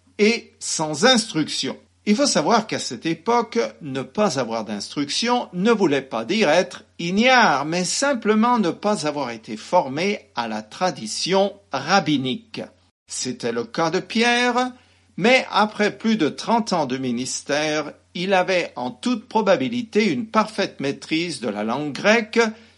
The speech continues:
ce qui se voit à son style rhétorique et à sa facilité à utiliser des métaphores. Au lieu d'être illettré, Pierre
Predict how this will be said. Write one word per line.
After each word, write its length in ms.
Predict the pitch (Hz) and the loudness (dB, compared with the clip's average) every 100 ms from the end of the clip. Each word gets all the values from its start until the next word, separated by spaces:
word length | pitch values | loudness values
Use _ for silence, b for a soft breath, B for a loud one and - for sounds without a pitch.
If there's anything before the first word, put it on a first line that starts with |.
| B | B
ce 180 | - 247 | -4 -4
qui 200 | 254 247 | -2 -2
se 200 | - 135 | -2 -4
voit 380 | 101 110 175 220 | -4 2 4 4
à 80 | 156 | 2
son 240 | - 131 | -2 -4
style 420 | - - 147 127 | -6 -4 -2 -2
rhétorique 800 | 117 113 110 160 156 185 226 220 226 214 - | -4 -8 -4 -2 0 0 -2 -2 -2 -2 -4
et 120 | 147 123 | -4 -2
à 100 | 117 | -4
sa 200 | - 107 | -8 -8
facilité 1000 | - 180 - 120 113 110 - 233 240 | -2 -2 -2 -6 -6 -6 -2 0 2
à 140 | 156 127 | 0 0
utiliser 720 | 208 - 139 127 123 220 240 | 0 -2 -2 -2 -2 0 0
des 160 | 127 | -2
métaphores. 1000 | 120 233 226 120 - 127 104 90 90 - _ _ _ | 0 0 0 -4 -4 -2 -2 -2 -8 -16 _ _ _
Au 100 | 202 | 4
lieu 220 | 254 302 | 4 4
d'être 260 | 214 151 - | 4 2 -2
illettré, 640 | 127 190 202 233 269 277 b b b _ | 0 0 0 2 2 0 b b b _
Pierre 400 | - 190 240 220 | -2 2 4 2